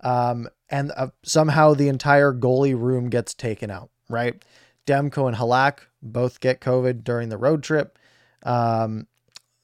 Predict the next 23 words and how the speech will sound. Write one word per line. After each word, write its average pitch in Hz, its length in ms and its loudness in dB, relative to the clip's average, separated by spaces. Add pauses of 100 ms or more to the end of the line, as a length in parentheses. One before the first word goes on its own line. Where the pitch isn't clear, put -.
(220)
or 123 300 -2
I 123 80 -2
think 135 200 -4
Dem-, 123 220 -2
Demko 131 340 -4
might 123 100 -2
have 120 80 -4
been 117 100 -2
after 113 220 -6
they 110 100 -4
were 107 80 -4
back, 104 280 -2
but 123 100 -2
either 117 220 0
way. 101 260 -2 (420)
Uh, 110 360 -6 (100)
and 131 200 -4
then 143 320 0
you 135 140 -4
bring 156 300 4
in 147 200 2
Spencer 147 540 -2
Martin 147 540 2